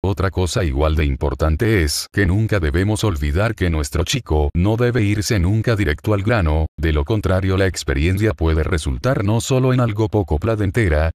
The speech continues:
también en una experiencia dolorosa.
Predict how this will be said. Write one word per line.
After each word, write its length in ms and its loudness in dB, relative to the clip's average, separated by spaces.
también 480 2
en 100 2
una 200 2
experiencia 680 0
dolorosa. 680 -2